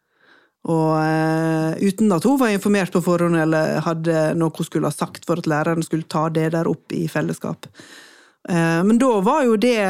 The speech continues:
det var jo snilt tenkt, eh, fra lærerens side at hun tenkte at Lina er, er ensom og må ha, vi må, her må vi følge opp så hun kan få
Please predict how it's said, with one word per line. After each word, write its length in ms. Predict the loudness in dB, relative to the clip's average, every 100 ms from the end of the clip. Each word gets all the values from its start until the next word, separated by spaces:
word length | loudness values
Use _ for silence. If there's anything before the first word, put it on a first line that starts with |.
| -2 -2
det 140 | 0
var 140 | 2
jo 140 | 2 0
snilt 540 | 2 2 2 -2 -14
tenkt, 560 | -4 0 0 -4 _ -12
eh, 360 | -4 -2 0 0
fra 160 | 0 0
lærerens 480 | 0 0 0 0 -2
side 340 | -2 0 0
at 160 | 0 -2
hun 120 | -4
tenkte 320 | -2 -2 -2
at 80 | -4
Lina 340 | -2 0 0 0
er, 460 | 0 -2 -2 -6 -8
er 400 | -6 -4 -4 -6 -6
ensom 560 | -2 -2 -2 -2 0 2
og 220 | 2 0
må 200 | 0 0
ha, 200 | 0 0 -2 -4 -4
vi 200 | -2 0
må, 180 | 0 0 -2 -4 -10 -12 -8
her 220 | -4 -2
må 120 | -2
vi 120 | -2 -2
følge 280 | -2 -2
opp 160 | -4 -4
så 120 | -6
hun 60 | -4
kan 120 | -6
få 200 | -6 -8